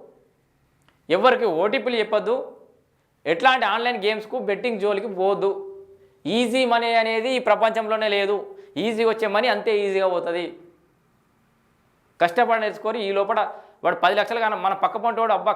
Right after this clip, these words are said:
కారు కొన్నాడు, బంగ్లా ఉన్నాడు అని చూస్తూనే ఉంటారు మీరు ఏడాదిలా. ఆరు నెలల్లో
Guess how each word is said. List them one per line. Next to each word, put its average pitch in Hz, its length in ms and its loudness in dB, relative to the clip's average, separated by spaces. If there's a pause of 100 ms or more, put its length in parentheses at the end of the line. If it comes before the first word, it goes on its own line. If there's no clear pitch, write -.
కారు 202 200 2
కొన్నాడు, 208 340 -4
బంగ్లా 196 260 2
ఉన్నాడు 202 200 0
అని 208 140 -4
చూస్తూనే 202 340 0
ఉంటారు 196 240 -2
మీరు 151 120 0 (120)
ఏడాదిలా. 165 320 2 (1500)
ఆరు 220 260 8
నెలల్లో 247 280 2